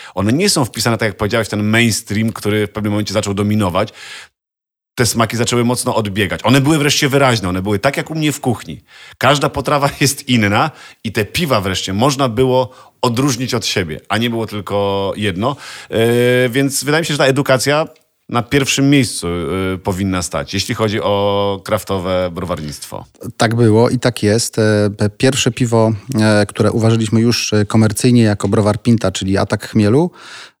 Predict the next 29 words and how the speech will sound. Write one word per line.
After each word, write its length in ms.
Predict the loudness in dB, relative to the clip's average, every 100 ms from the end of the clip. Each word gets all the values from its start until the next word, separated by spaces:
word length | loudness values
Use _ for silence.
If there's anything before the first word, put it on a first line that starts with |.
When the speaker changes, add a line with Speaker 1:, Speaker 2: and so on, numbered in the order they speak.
| 0
Speaker 2:
e, 260 | 2 4
to 100 | 2
było 160 | 2 2
piwo, 300 | 0 0 2
na 120 | 2
którym, 460 | 0 0 2 4 4
e, 180 | 4 4
na 100 | 2
którego 360 | 0 0 2
etykiecie 760 | 2 2 2 2 2 2 4 4
umieściliśmy 560 | 4 2 4 0 2 0 -2 _
pełen 320 | 4 6 4
skład, 480 | 2 0 0 0 -8 -16
wszystkie 480 | -6 -2 -2 0 -2
surowce, 480 | 2 2 0 -4 -8
wszystkie, 680 | -2 0 -2 -2 0 2 0 2 2 4 2 2 0 0
e, 60 | -2
słody, 500 | 0 2 2 2 -2
chmiele, 840 | 0 0 2 2 2 2 2 0 0 -2
spec-, 380 | -4 -4 -6 0
rodzaj 280 | 2 4 2
drożdży, 400 | 2 2 2 0
który 200 | -2 0
użyliśmy, 540 | 2 2 0 2 2 0 -6 -20 -6
a 100 | 2
następnie, 480 | 2 4 2 2 4
e, 140 | 2 2 2 2 2 0 -2
cierpliwie 600 | 0 0 2 2 4 2
opowiadaliśmy, 840 | 2 2 2 4 2 2 2 2